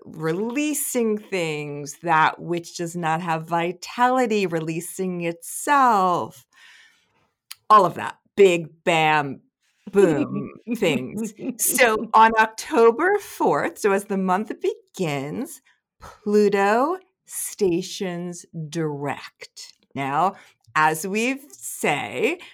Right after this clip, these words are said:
Speaker 1: when a planet shifts directions, whether it's going to go into its retrograde cycle or it's complete with that and it is going direct, the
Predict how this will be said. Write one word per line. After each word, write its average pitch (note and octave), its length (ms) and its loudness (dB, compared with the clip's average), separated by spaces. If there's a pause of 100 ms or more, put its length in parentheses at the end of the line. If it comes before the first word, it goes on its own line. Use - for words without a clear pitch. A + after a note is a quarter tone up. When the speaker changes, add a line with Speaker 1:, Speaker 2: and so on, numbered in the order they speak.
(120)
Speaker 1:
when F3 240 -2
a D#3 80 -4
planet C3+ 760 -6
shifts - 520 -6
directions, A#3 1000 -2
whether D#3 400 -2
it's D#3 300 -4
going C#3 500 -8
to C#3+ 200 -8
go C3+ 260 -6
into A#2+ 260 -8
its C#3+ 200 -6
retrograde E4 720 -6
cycle D#4 680 -2 (400)
or A#3 180 0
it's B3 200 -4
complete B3+ 840 -6
with G3 180 -8 (100)
that D3 360 -2
and F3+ 160 -6
it F3+ 100 -6
is F#3 140 -6
going E3+ 540 -8 (120)
direct, E3+ 840 -2 (560)
the A3 220 -6